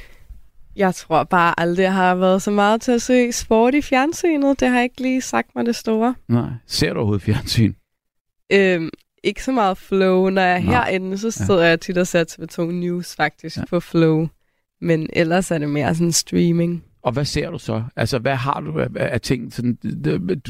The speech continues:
Speaker 2: du går til?
Speaker 1: Altså,
Speaker 2: Frem
Speaker 1: jeg
Speaker 2: for alt muligt andet.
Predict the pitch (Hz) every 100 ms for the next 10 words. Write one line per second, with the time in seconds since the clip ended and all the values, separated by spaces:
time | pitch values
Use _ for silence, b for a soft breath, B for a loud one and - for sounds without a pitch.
0 | - 107 139 131 117 - _ _ B B
1 | B B B B B _ _ _ - 196
2 | - - 196 180 175 165 180 175 - 120
3 | 113 120 110 104 98 98 101